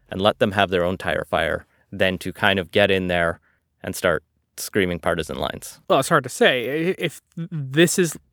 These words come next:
Speaker 2: you know, the biggest single bomb that's gonna drop in this and that the rest will be,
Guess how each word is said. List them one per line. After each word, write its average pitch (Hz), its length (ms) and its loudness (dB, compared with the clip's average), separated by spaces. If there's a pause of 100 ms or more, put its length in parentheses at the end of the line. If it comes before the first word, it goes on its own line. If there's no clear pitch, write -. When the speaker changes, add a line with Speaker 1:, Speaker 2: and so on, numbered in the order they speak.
Speaker 2:
you 160 160 0
know, 135 200 2
the 131 240 0
biggest 139 560 2
single 131 680 2 (420)
bomb 131 320 4
that's 123 260 -2
gonna 120 280 -2
drop 151 380 2
in 110 140 -6
this 107 300 -8
and 117 100 -6
that 117 120 -10
the 135 80 -6
rest 123 300 -2
will 123 80 -6
be, 117 320 -8